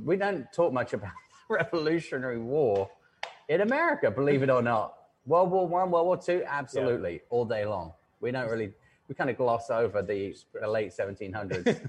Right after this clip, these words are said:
Speaker 2: <laughs> Nothing to see here.
Speaker 1: Yeah.
Speaker 2: <laughs>
Speaker 1: From, uh, yeah, certainly from a British point of view, we feel like it was a close shave and we got out just in the nick of time. That's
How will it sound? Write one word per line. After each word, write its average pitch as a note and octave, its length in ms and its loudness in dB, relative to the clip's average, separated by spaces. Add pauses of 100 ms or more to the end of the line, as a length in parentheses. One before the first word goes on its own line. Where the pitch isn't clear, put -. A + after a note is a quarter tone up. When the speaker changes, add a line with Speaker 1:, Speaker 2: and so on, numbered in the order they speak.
Speaker 2:
<laughs> - 1000 -6
Nothing C4 260 -2
to G#3 80 0
see F#3+ 240 2
here. F#3+ 240 2
Speaker 1:
Yeah. D#3 960 -4
Speaker 2:
<laughs> - 380 -18
Speaker 1:
From, A2+ 240 0
uh, G#2+ 260 0
yeah, G2 260 0
certainly G#2 360 -4
from A#2 140 -4
a - 20 -2
British D#3 340 0
point A#2 160 0
of F#2+ 80 -2
view, G2 220 -4
we G#2 140 -4
feel A#2 200 0
like G2+ 160 0
it A2 80 -2
was F#2+ 120 -6
a G2 40 -6
close A2+ 320 -4
shave G#2 380 -2
and F#2 100 -6
we F#2+ 80 -8
got F#2+ 200 -4
out F2 240 -6
just G2+ 200 -10
in F#2+ 80 -8
the F#2+ 60 -8
nick F#2 220 -10
of E2+ 120 -14
time. F#2 320 -6 (640)
That's G#2+ 220 -10